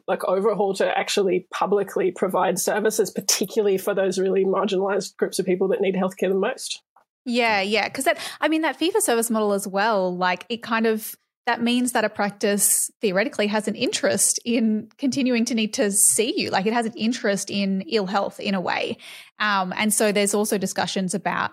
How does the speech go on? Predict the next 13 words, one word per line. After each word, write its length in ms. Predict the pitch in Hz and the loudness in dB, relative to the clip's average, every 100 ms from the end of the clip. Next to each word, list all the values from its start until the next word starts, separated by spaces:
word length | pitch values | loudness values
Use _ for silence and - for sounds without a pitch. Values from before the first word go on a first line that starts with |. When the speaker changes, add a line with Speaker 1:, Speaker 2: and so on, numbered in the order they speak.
| - | -2
Speaker 2:
like, 160 | 190 | -2
a, 240 | 202 185 185 | 2 0 0
a 100 | 202 | -2
value-based 840 | 185 180 185 190 214 180 185 - 202 | 0 0 0 0 -2 -2 0 0 0
or 260 | 196 180 175 | 0 0 0
a, 180 | 175 - _ _ _ _ - | -2 -6 _ _ _ _ -2
yeah, 100 | 359 | 0
yeah, 300 | 196 196 - | 2 2 2
a 40 | |
value-based 720 | 196 180 190 190 180 175 - | 2 2 2 0 0 2 0
model, 640 | 202 185 180 180 175 170 - | 2 0 2 2 2 -2 -4
um, 380 | 180 175 170 170 | -2 -2 -2 -4
where 640 | 180 185 175 175 175 - | 0 2 2 2 0 0